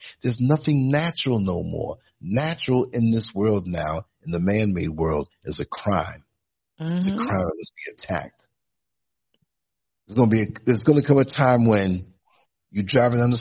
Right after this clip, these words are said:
Speaker 1: street with a trunk full of oranges 'cause you went to some farm and picked them off the tree, and they're gonna treat that like it's a trunk full of cocaine and crack.
Speaker 2: Yeah.
Speaker 1: Mark my words. Unless it's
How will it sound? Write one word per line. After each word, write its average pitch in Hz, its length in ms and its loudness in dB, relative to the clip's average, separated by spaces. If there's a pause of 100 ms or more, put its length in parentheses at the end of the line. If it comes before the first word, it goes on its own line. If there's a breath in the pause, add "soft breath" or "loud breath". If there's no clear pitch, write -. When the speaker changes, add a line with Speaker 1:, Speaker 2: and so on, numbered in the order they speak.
(100)
Speaker 1:
street 117 180 2
with 95 120 -4
a 90 40 -2 (160)
trunk 131 240 2
full 117 160 2
of - 80 0
oranges 101 460 4
'cause 98 180 -2
you 95 120 -2
went 104 180 0
to 101 160 -16
some 101 280 -2
farm 104 340 4
and 85 180 -6
picked 131 200 -4
them 113 120 2
off 101 160 0
the 95 80 -12 (120)
tree, 95 360 0 (720)
and 113 80 -2
they're 127 80 4
gonna 107 260 2
treat 139 220 -2
that - 180 0
like 98 180 -4
it's 90 140 -6
a 87 60 -6 (140)
trunk 120 260 2
full 92 140 -4
of 90 80 -8
cocaine 95 420 -2
and 80 120 -4
crack. 76 280 0 (680)
Speaker 2:
Yeah. 165 360 -10 (120)
Speaker 1:
Mark 117 280 2
my 107 140 2
words. 92 380 2 (680)
Unless 180 460 6
it's 214 140 0